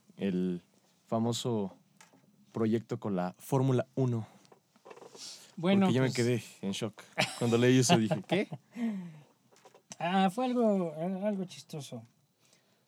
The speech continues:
Speaker 2: Porque gracias, fue gracias a este programa de Embajadores de Comunicación,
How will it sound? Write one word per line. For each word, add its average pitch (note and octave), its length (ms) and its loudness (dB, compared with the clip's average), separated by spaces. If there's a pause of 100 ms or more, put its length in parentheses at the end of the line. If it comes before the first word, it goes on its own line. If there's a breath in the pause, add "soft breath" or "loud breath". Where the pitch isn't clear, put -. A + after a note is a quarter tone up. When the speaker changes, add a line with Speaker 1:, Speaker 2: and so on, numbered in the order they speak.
(180 soft breath)
Speaker 2:
Porque C#3 580 -8
gracias, G3 440 2
fue G3+ 180 2
gracias G3+ 460 2
a C3+ 60 -2
este C#3+ 500 -6
programa F3+ 420 -2
de D#3 80 -8
Embajadores C#3 500 -10
de C3+ 100 -10
Comunicación, C#3 640 -6